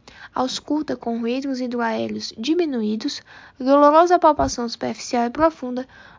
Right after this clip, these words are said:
mas sem sinais de irritação peritoneal. Na investigação, realizou-se tomografia computadorizada de abdômen e tórax e coluna de ressonância, identificando aerobilia intrahepática e cálculo de três vírgula seis centímetros em ilho terminal,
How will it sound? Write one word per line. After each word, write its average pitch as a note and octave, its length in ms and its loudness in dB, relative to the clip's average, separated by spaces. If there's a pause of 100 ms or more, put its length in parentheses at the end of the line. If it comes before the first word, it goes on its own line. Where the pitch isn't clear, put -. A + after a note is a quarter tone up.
mas D4+ 480 0
sem F4 300 -2
sinais C4+ 400 -4
de C4 80 -6
irritação B3 480 -4
peritoneal. A#3+ 560 -8 (680)
Na D#4 280 2
investigação, A#3 920 -4 (320)
realizou-se C4 480 0
tomografia C4+ 840 -2
computadorizada A3 960 -4
de A3+ 120 0
abdômen A3 480 -2
e D#4+ 40 -6
tórax G#3+ 560 -4
e D#4 80 -2
coluna D4 280 2
de C4 80 -6
ressonância, B3 600 -6 (400)
identificando D4+ 680 -2
aerobilia B3+ 500 -2
intrahepática C4 880 -8
e E4+ 80 2
cálculo A#3 480 -4
de A#3 100 -8
três D4 380 0
vírgula D4 280 -2
seis B3 200 -4
centímetros B3+ 800 -8
em B3 180 -2
ilho A3+ 120 -6
terminal, B3+ 440 -6